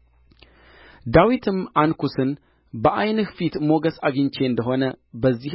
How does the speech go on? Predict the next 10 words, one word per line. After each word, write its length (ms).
አገር 340
በአንዲቱ 500
ከተማ 340
የምቀመጥበት 840
ስፍራ 280
ስጠኝ። 340
ስለ 320
ምን 180
እኔ 260
ባሪያህ 380